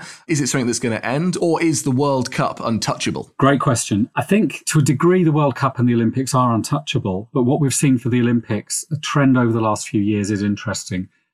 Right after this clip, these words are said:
Speaker 2: and that is fewer and fewer cities wanting to host it. Because it's become so expensive, because the security levels, particularly post nine eleven, are so high.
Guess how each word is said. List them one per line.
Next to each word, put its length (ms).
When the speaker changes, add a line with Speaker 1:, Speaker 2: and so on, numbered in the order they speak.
Speaker 2:
and 140
that 100
is 160
fewer 380
and 140
fewer 200
cities 440
wanting 340
to 140
host 360
it. 140
Because 300
it's 100
become 300
so 200
expensive, 680
because 360
the 60
security 640
levels, 420
particularly 480
post 320
nine 220
eleven, 380
are 140
so 260
high. 460